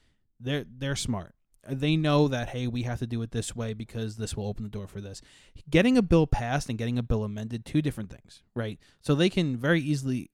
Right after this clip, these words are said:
uh, they can get a bill passed. Let's say they get this bill passed, you know, H R fourteen forty-six w-, w-,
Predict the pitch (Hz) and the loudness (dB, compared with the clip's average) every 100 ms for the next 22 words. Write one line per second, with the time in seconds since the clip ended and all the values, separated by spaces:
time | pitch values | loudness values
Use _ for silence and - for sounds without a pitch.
0 | _ 135 135 139 175 170 156 151 139 123 | _ 0 2 4 4 4 4 6 6 6
1 | - 110 95 - - _ _ - 123 - | 2 -2 -8 -14 -18 _ _ -8 -4 -2
2 | 127 123 117 117 117 110 113 110 104 - | -2 -2 -4 -6 -6 -4 -4 -4 -6 -10
3 | _ _ - 131 104 95 120 - 113 110 | _ _ -6 -4 -2 -4 -6 -4 -4 -6
4 | - - 123 - 117 113 104 113 107 107 | -10 -4 -4 -2 -6 -6 -8 -12 -12 -12
5 | - 110 | -10 -14